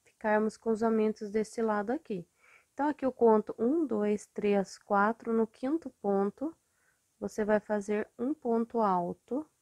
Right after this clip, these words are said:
E aqui no próximo ponto, que é o sexto ponto, a gente já trabalha aqui um ponto alto.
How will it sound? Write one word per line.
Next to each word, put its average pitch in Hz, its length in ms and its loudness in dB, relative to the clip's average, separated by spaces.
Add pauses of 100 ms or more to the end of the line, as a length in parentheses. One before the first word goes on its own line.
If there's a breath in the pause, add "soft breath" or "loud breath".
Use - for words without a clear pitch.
(1600)
E 247 60 0
aqui 254 220 0
no 262 120 2
próximo 233 680 2
ponto, 226 500 0
que - 80 -6
é 202 60 0
o 202 80 0
sexto 226 460 -4
ponto, 240 360 -2
a 240 40 -2
gente 240 320 -2
já 233 200 0
trabalha 220 540 0
aqui 233 340 -6 (240)
um 240 220 -4
ponto 202 500 -6
alto. 190 640 -2